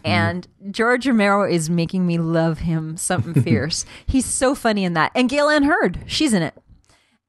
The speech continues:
Speaker 1: And it's great. Oh my God, it's so great. A
Speaker 2: Cool.
Speaker 1: delightful documentary. Look it up. It's on Netflix, Birth of the Living Dead.
Speaker 2: Nice. Okay, mine is, uh, this,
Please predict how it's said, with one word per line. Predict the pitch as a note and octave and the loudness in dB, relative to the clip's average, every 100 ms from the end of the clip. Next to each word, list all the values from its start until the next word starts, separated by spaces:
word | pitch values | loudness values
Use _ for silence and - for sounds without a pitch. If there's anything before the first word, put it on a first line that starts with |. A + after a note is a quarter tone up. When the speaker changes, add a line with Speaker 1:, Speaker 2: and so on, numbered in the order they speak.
| _ | _
Speaker 1:
And | A#3+ A#3+ B3 A#3 - _ | -2 2 0 -2 -8 _
it's | B3 A3+ - - - _ F#3+ D#3 D#3 | 0 0 -2 -10 -12 _ -14 -12 -6
great. | G3+ A3 B3 B3 A3 F#3 - - - _ - | -4 0 2 4 4 2 0 -10 -12 _ -4
Oh | A3+ A#3 C#4 | 0 0 0
my | A#3 G#3+ G#3+ | 0 0 0
God, | G3+ G3 F#3+ | 0 0 0
it's | F#3 E3 | -2 -6
so | - E3+ | -2 0
great. | F3 E3+ D#3 - | -2 -2 -4 0
A | G#3 | -2
Speaker 2:
Cool. | F#3 A3+ A3 | 0 0 0
Speaker 1:
delightful | A#3 B3+ C4+ C4+ B3+ A#3 | -2 -2 0 2 2 -2
documentary. | G3 F3 - F3 E3+ E3+ D3+ D3 - _ _ _ | 0 0 0 -4 -4 -4 -6 -8 -14 _ _ _
Look | G3+ A3 | 0 2
it | B3 | 2
up. | B3 - | 0 0
It's | G3+ | 0
on | G#3+ A3+ | 2 4
Netflix, | A3 G#3+ G#3+ G3+ - - | 2 2 0 0 -2 0
Birth | G3 G3 | 2 2
of | F#3+ | 0
the | F3 | 2
Living | F3 E3+ E3 | 2 2 0
Dead. | A2+ - - | -2 -6 -2
Speaker 2:
Nice. | A2+ G#2+ F#2 D#2+ - - - - _ _ _ _ B2 | 2 2 0 -6 -4 -4 -6 -12 _ _ _ _ -2
Okay, | A#2+ A#2 G#2+ | 0 0 0
mine | G#2+ B2 E3 G3 | 0 0 0 -2
is, | E3+ C#3 B2+ A2+ | 0 -2 -2 -2
uh, | A#2 A2+ A2 G#2+ | 0 2 2 0
this, | G#2 G#2+ - - - | 0 0 -2 -8 -10